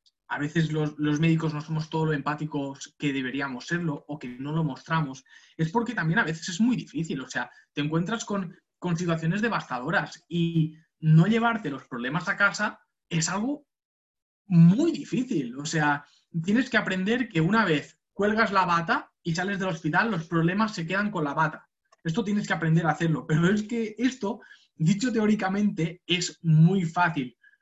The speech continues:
A la práctica es extremadamente difícil. Tú puedes estar sentado en la cama, eh, por la noche y seguir viendo casos, seguir viendo caras, seguir escuchando lo que te han dicho y demás. Es que,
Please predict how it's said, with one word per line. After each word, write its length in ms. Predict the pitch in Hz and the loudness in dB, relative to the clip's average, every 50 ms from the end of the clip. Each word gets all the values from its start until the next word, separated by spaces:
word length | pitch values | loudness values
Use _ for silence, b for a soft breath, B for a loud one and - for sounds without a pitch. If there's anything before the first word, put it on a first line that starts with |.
| b b _ | b b _
A 100 | - 165 | 0 2
la 160 | 165 156 151 - | 2 2 2 2
práctica 600 | 202 220 226 220 - 202 165 220 220 214 - - | 0 0 0 -2 -6 -4 0 2 2 2 0 -2
es 300 | - 175 175 160 - - - | -2 -2 -2 -2 -4 -8 -8
extremadamente 800 | 160 160 - - 165 156 165 170 175 165 170 180 185 170 180 | -10 -8 -6 -2 0 2 4 4 4 2 2 0 -4 -4 -4
difícil. 500 | 175 143 127 - - 202 185 156 131 123 | -4 -4 -4 -2 -2 -2 -2 -2 -2 -2
Tú 120 | - 160 160 | -2 -2 0
puedes 200 | 185 202 185 190 | 0 0 -2 -2
estar 240 | 196 - 196 190 180 | -4 -6 -8 -8 -6
sentado 400 | 175 190 185 170 196 190 190 190 | -6 -4 -4 -2 -2 -2 -2 0
en 60 | 190 | 0
la 100 | 185 175 | 0 0
cama, 460 | 175 185 196 202 202 208 226 226 B B B B B | 0 0 0 0 0 -2 -2 -4 B B B B B
eh, 140 | 180 165 | 0 0
por 180 | 165 160 175 165 | 2 2 2 2
la 100 | 165 165 | 2 2
noche 360 | 175 185 190 165 - 233 233 | 2 0 -2 -2 0 0 0
y 380 | 220 190 170 165 160 156 156 147 | 2 2 2 4 4 4 2 0
seguir 400 | - - 165 151 156 185 190 196 | 0 0 2 2 2 2 0 0
viendo 300 | 190 196 196 190 185 165 | -2 -2 -2 -2 -2 0
casos, 380 | 180 196 202 - 196 190 165 | 0 0 0 0 -4 -6 -4
seguir 220 | - 147 160 175 180 | -4 -2 -2 -2 -2
viendo 260 | 196 185 175 165 156 | -2 -2 -2 -2 2
caras, 380 | 175 190 190 180 185 185 - - | 4 4 4 4 2 0 0 -2
seguir 360 | 160 147 151 170 185 180 185 151 | -4 -2 0 0 0 -2 -4 -6
escuchando 840 | 165 160 - - 175 165 160 180 175 180 175 175 175 175 170 165 B B B B B B | -6 -8 -6 -6 -6 -6 -4 -4 -4 -4 -4 -4 -4 -4 -4 -6 B B B B B B
lo 140 | 165 165 | 2 2
que 100 | 160 165 | 4 4
te 80 | 160 165 | 2 0
han 100 | 185 185 | 0 -2
dicho 220 | 180 180 160 226 | -2 -4 -2 -2
y 40 | 196 | -2
demás. 380 | 160 143 156 202 208 165 - - | -2 0 2 2 0 0 -2 -6
Es 160 | - 151 - | -8 -8 -6
que, 300 | - - 147 143 127 - | -2 0 0 0 0 -2